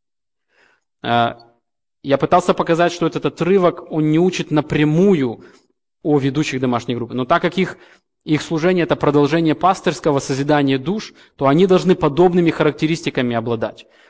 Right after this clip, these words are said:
В этих характеристиках они должны быть зрелы до какой-то определенной степени, которая необходима для этого служения.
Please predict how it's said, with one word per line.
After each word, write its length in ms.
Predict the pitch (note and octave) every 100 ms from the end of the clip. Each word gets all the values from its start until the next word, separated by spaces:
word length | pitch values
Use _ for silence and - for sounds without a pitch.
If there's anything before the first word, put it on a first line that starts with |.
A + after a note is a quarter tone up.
| _
В 100 | -
этих 200 | D3+ F3
характеристиках 720 | - F3+ F3+ F3+ F#3+ F#3+ D#3+ D#3
они 120 | D#3+
должны 300 | D#3+ C#3+ D#3+
быть 160 | D3
зрелы 380 | C3 D3 F3+ E3+
до 120 | C#3
какой-то 420 | C#3+ D3+ E3+ D#3+ C#3+
определенной 520 | D#3 D3 D#3 D3 C#3
степени, 600 | - F#3+ G3+ D#3+ B2+ - -
которая 320 | - C#3+ F3+ F#3
необходима 560 | F3 - E3+ D#3 F3+
для 140 | C#3+ D3
этого 220 | D3 C3
служения. 560 | - B2+ C3 A2 G#2